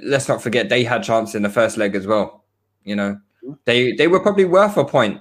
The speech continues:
Speaker 1: really and truly. I know we had our chances, they had their chances. You know, they were worth a point. I thought we were really poor in the first leg. So we need to be
Speaker 2: I agree.
Speaker 1: better. Um, if we're not better, we're gonna struggle because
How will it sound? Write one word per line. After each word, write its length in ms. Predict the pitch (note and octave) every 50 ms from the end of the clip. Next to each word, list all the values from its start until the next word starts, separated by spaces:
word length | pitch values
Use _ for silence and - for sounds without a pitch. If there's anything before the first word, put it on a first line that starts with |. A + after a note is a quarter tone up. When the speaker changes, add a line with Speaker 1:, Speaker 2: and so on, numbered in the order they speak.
| - _ _
Speaker 1:
really 340 | B2 C#3+ D3+ D#3 D3+ D3 C#3+
and 80 | C3
truly. 260 | - - D3+ D3 B2+
I 60 | B2 B2+
know 180 | C#3+ D#3+ D#3
we 140 | D3+ D3+ C#3+
had 180 | D3 D3 C#3 D3
our 120 | C#3 C#3
chances, 440 | C#3 D3+ D3 C#3 C3+ - C#3 C3 C3+
they 160 | C#3 C#3+ D3
had 240 | C#3 D3 D3 C3 C3
their 160 | B2+ C3+ C3+
chances. 580 | C3+ C#3+ C#3 C3+ B2 - - C#3+ C#3 C3 C3+ - _ _ _ _
You 140 | F3+ E3 - _ _ _ - C#3
know, 80 | C3+ B2+
they 120 | C#3+ D#3+
were 100 | D#3 D3
worth 300 | B2 B2+ C#3+ D#3 - -
a 40 | G#2+
point. 240 | G2+ - G2+ F2+ F2
I 80 | G#2+
thought 180 | A2+ - C#3 A2
we 120 | G#2 A#2+
were 120 | A2+ A2 A#2
really 200 | C3 C3 A#2+ A2+
poor 320 | - _ C#3 C3 B2 G#2
in 60 | G2+
the 80 | G2+ G2+
first 300 | - F2+ F2+ G2+ - -
leg. 180 | F#2 F#2 - _ _
So 240 | - - G#2+ G#2 G2
we 120 | G2+ A2+
need 180 | B2+ C#3+ D3 D3
to 60 | B2+
be 80 | B2+ A#2
Speaker 2:
I 160 | G#2 B2+ A#2+
agree. 160 | A2 G2 F#2+
Speaker 1:
better. 160 | F#2 E2 - - _ - _ _ _ _ _ _ _ -
Um, 320 | G#2 G2+ G2 G2 G2 -
if 140 | - A#2 -
we're 60 | D3
not 200 | D3+ E3 - -
better, 440 | - D#3 D3 - - A2 A#2 C3+ E3 - - _ _ _ _ _ _ _ -
we're 100 | A2+ B2
gonna 160 | B2 A#2+ A#2
struggle 440 | - - B2+ A#2 G#2 A2 G2 F2 - -
because 640 | G#2+ G2+ A2+ A2+ A2 G#2+ G2+ G2+ - - - -